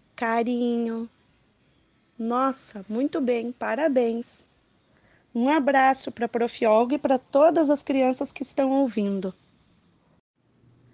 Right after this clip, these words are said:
Bom dia, Gabriel.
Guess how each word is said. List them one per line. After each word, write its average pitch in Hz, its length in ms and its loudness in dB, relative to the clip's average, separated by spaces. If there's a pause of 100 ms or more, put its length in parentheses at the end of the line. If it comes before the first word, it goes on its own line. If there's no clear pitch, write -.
(960)
Bom 269 340 2
dia, 311 380 2
Gabriel. 240 800 -2